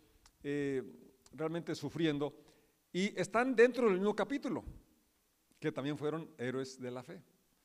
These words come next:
Y luego, entonces, continua-, en continuación a esta de-, descripción, o,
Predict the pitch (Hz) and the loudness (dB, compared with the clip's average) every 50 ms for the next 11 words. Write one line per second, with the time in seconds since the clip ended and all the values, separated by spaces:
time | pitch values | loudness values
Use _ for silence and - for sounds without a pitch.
0 | _ _ _ _ _ _ _ _ _ _ _ - 147 - 208 220 220 220 - - | _ _ _ _ _ _ _ _ _ _ _ -6 0 2 4 4 4 2 -2 -6
1 | 147 139 170 175 170 120 151 - - - - - 120 123 127 - 123 120 131 127 | -4 0 2 2 2 0 -4 -12 -14 -20 -14 -8 -4 -4 -2 -2 0 0 0 0
2 | 120 - 156 156 127 120 135 135 139 151 147 151 147 - 185 185 175 180 175 175 | -2 -2 -4 -4 -4 -4 -6 -6 -6 -6 -4 -4 -4 -4 -4 -4 -2 0 0 0
3 | 180 170 175 180 170 160 147 151 - - 131 135 131 - 160 156 139 - 151 165 | 0 -2 -4 -4 -6 -4 -4 -8 -12 -8 -8 -10 -8 -6 -6 -6 -6 -4 -4 -4
4 | 165 160 143 131 | -2 -2 -4 -4